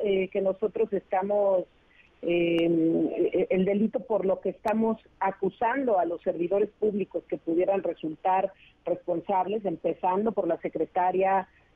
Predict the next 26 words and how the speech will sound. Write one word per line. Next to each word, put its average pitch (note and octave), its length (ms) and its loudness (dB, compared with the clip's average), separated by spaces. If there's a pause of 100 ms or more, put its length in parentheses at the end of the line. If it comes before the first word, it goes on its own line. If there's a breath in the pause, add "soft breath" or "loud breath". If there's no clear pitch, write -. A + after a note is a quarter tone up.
(100)
de G3 480 0
Educación F3+ 800 -2
Pública, G#3 840 -2
es G3+ 320 0 (320)
por F3+ 220 0
desacato G#3 960 -2
a E3+ 80 -2
una F#3 220 -2
sentencia E3+ 560 -2
de D#3 80 2
amparo G3+ 480 0
establecida E3 720 -2
en G#3 80 -4
el E3 120 -4
artículo F3 580 -2
dos G3 200 0
sesenta D#3+ 480 -10
y D#3 140 -10
siete, F#3+ 320 -2
fracción F3+ 400 -6
primera, G3+ 600 0 (460 soft breath)
de G3+ 220 0
la F3+ 180 2
Ley A3+ 300 2
de G#3 100 -2
Amparo G#3 640 0